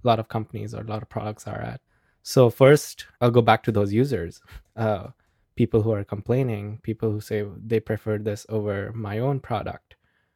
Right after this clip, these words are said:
Go interview them, talk to them, observe them using our product and use, and observe them using the other product. Then you'll get insights to why your product's not working or your product's not helping your users solve the need.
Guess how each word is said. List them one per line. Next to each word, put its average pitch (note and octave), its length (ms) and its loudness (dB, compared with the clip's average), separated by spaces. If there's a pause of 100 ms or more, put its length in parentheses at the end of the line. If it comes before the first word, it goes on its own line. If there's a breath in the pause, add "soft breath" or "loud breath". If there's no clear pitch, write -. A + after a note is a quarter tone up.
(100)
Go A#2+ 280 4 (100)
interview A#2+ 480 4
them, A2 320 0
talk - 280 2
to B2 60 2
them, G#2+ 360 -2
observe A#2+ 540 2
them A2 200 0
using A2+ 380 2
our G2+ 100 -4
product G#2 540 -4
and G#2+ 240 -6
use, A2+ 320 -2 (120)
and A2 260 -6 (100)
observe A2+ 400 4
them A2+ 160 0
using A2 340 -2
the G#2 140 -4
other C3+ 200 4
product. - 580 -6 (200)
Then C3+ 440 6
you'll C3 180 10
get A#2+ 180 6
insights B2 520 2
to B2 140 6
why A2+ 580 4 (100)
your A#2+ 100 0
product's A2+ 400 0
not A2+ 160 0
working A2+ 560 -4
or A2+ 80 -2
your A2 220 -4
product's - 760 -2
not A2 220 -4
helping A#2 500 -2 (160)
your A#2 380 4
users A#2 560 4
solve - 380 -2
the A2 80 0
need. A2+ 320 -4